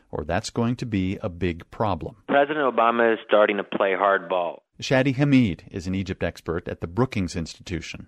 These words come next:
Speaker 2: I think he does want to send a message that U S support cannot be taken for granted. We're willing to help you with your economic recovery,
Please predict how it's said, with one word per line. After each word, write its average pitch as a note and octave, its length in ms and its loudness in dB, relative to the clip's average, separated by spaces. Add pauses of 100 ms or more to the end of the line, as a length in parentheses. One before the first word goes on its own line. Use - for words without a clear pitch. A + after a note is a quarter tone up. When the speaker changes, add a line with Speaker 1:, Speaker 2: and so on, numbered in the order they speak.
(100)
Speaker 2:
I A2 120 -2
think G#2+ 180 -6
he G#2 60 -8
does C#3+ 240 0
want G#2+ 220 2
to G2 140 0
send G2+ 300 -2
a - 80 -8 (100)
message G2 600 -2
that G2 280 4 (280)
U C#3 340 0
S C3+ 120 0 (160)
support B2 520 4
cannot A2 460 -2
be A2+ 140 -4
taken G2+ 500 -2
for G#2+ 100 0
granted. F#2+ 600 -2 (400)
We're A2+ 160 2
willing C3 340 2
to C#3+ 80 0
help C3 280 2
you C3 120 0
with A#2+ 140 0
your A#2 140 2
economic A#2 580 -2
recovery, B2+ 680 2